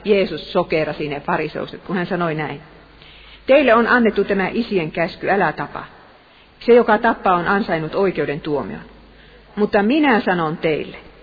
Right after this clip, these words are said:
jokainen, joka on vihoissaan veljelleen, on ansainnut oikeuden tuomion.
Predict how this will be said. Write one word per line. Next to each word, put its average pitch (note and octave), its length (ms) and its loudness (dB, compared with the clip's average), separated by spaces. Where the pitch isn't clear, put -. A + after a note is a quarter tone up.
jokainen, B3+ 520 4
joka G3+ 260 2
on F3+ 140 -2
vihoissaan G#3 760 0
veljelleen, D3+ 640 -2
on E3+ 160 -6
ansainnut D#3 560 -4
oikeuden D3+ 500 -4
tuomion. D3 400 -8